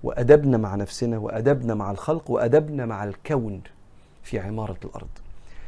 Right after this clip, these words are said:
وصلنا مع سيدنا الإمام الكبير الإمام الغزالي وهو بيقول لتلميذه، بيقول له: "أيها الولد، وروي أن الحسن البصري رحمه الله تعالى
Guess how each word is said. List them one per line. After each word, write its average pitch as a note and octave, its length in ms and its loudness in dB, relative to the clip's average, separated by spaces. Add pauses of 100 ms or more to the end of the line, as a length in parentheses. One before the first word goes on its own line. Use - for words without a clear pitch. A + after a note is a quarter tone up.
(140)
وصلنا D3 320 4
مع G#2+ 180 -2
سيدنا A#2+ 280 0
الإمام A2+ 380 0
الكبير G#2+ 420 0
الإمام A2 380 -4
الغزالي A2+ 500 2
وهو E3+ 260 2
بيقول B2+ 340 -2
لتلميذه، A2 760 0 (720)
بيقول D3 220 4
له: B2+ 140 4 (280)
"أيها A#2 300 2
الولد، B2 400 6 (840)
وروي B2 640 6 (580)
أن E3+ 180 6
الحسن A2+ 480 0
البصري G#2+ 600 0
رحمه A2 400 0
الله G#2 460 2
تعالى F#2 360 -4